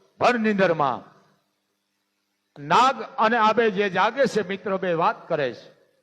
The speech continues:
આ એક સમાજ માથે એક દ્રષ્ટાંત છે. ભાઈ, નીચે બેહી જાઓ, ભાઈ. પોતાની પાસે ખંજર હતી,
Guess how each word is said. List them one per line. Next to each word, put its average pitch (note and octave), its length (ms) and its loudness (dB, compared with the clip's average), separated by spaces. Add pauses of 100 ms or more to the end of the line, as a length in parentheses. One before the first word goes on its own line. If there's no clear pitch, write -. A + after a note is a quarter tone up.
(880)
આ C#4+ 120 4
એક D#4+ 240 2
સમાજ D#4+ 500 2
માથે D#4+ 260 4
એક D4+ 240 2
દ્રષ્ટાંત C4 760 0
છે. F3 480 -6 (220)
ભાઈ, F#3 160 -12
નીચે G#3 260 -14
બેહી A#3 180 -4
જાઓ, F#3 140 -8
ભાઈ. B2+ 180 -14 (2250)
પોતાની C4 340 4
પાસે C4 240 2
ખંજર C4 400 2
હતી, C4 420 0